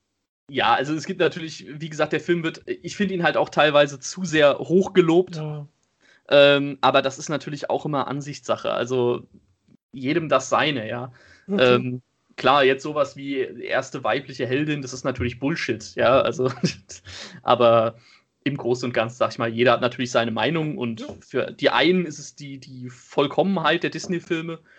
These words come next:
Speaker 1: und für die anderen, die sagen halt eher so, „Ja, nee, brauch ich nicht.“
Speaker 2: Und dann gibt's einen, der den Film einfach überhaupt nicht mag.
Speaker 1: <laughs> So, und dann gibt's Thomas, der die Blu-ray nach dem Gucken verbrannt hat.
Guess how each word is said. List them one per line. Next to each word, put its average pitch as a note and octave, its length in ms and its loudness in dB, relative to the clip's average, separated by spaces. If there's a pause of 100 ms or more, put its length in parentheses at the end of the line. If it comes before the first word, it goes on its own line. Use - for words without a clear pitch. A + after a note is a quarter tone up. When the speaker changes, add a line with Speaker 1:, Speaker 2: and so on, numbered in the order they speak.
(180)
Speaker 1:
und D3+ 120 -6
für E3+ 120 -6
die - 120 2
anderen, C#3+ 300 4
die C3+ 100 -2
sagen B2+ 260 4
halt B2 140 0
eher C3 180 0
so, B2 180 0
„Ja, A#2+ 160 -2
nee, B2+ 180 -4
brauch B2 240 -4
ich C#3 80 -4
nicht.“ G#2+ 200 -12 (420)
Speaker 2:
Und A#3 220 0
dann G3+ 180 -2
gibt's G3+ 200 0
einen, A#3+ 100 6
der A#3 260 4
den A3+ 140 6
Film G3+ 160 4
einfach G3 240 0
überhaupt G3 360 4
nicht A3+ 180 -6
mag. A3+ 380 -4 (280)
Speaker 1:
<laughs> C#4 400 4
So, A#3 180 2 (320)
und D3+ 120 -10
dann C3+ 100 2
gibt's C3+ 180 -12
Thomas, C3+ 300 -2
der C3+ 80 -2
die B2+ 80 -4
Blu-ray B2+ 300 -2
nach A2+ 120 -6
dem B2 80 -10
Gucken - 220 -10
verbrannt A2+ 320 -6
hat. A2 160 -10